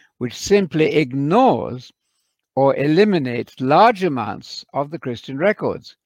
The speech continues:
It has thus proposed a radical reconstruction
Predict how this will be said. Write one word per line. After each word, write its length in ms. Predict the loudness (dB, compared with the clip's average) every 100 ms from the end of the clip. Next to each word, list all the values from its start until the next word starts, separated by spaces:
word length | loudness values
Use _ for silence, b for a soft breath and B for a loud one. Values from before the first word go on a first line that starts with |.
| _
It 120 | -8
has 160 | -6 0
thus 260 | 2 2 -2
proposed 540 | -8 2 4 4 2
a 180 | -2 -2
radical 640 | 0 4 4 4 0 -2
reconstruction 1160 | -2 -4 -4 -8 -8 0 0 0 -6 -6 -8